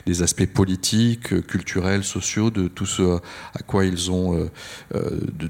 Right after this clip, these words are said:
de tout ce qui fait une société, en fait, d'une certaine manière. C'est ce, ce devoir de neutralité, d'objectivité,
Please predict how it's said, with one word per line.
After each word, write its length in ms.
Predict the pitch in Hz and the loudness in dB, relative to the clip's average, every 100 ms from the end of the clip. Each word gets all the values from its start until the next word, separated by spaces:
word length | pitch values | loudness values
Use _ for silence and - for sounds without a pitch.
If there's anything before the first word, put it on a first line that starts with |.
| - | -6
de 100 | 98 | -6
tout 180 | - | 0
ce 60 | 110 | 0
qui 120 | - | 0
fait 140 | - 127 | 2 4
une 100 | 131 | 6
société, 500 | 127 120 131 131 104 | 4 4 2 2 2
en 140 | 90 | 0
fait, 160 | - 87 | 0 0
d'une 160 | 87 | 0
certaine 340 | 85 - - 87 | 0 -2 0 0
manière. 320 | 87 85 90 | 0 0 -2
C'est 180 | - 110 | 0 0
ce, 240 | - 95 | 2 0
ce 140 | 85 | 0
devoir 400 | 92 90 92 104 | 0 0 2 2
de 100 | 104 | 2
neutralité, 680 | 98 101 - 101 95 90 120 | 0 0 0 2 0 2 0
d'objectivité, 560 | 117 92 90 85 98 | 2 2 2 0 -4